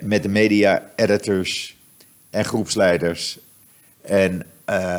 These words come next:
andere medewerkers van alle Facebook-vestigingen in Israël. En dan denk ik dat ze donderdag gewoon een dagje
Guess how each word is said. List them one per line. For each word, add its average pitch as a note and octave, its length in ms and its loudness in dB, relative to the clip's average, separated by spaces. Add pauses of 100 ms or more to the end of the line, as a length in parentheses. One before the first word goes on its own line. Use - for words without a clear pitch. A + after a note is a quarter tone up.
andere A2+ 320 2
medewerkers E2 880 -2
van E2 420 -4
alle F#2 340 -2
Facebook-vestigingen G2+ 1500 -4
in A2 180 -2
Israël. B2 480 2 (440)
En C3 140 -2
dan B2 120 6
denk A2+ 200 4
ik F#2+ 140 -4
dat F#2+ 140 4
ze F#2+ 140 -4
donderdag A2 720 2
gewoon F2+ 460 2
een F#2+ 140 -4
dagje F2 380 -2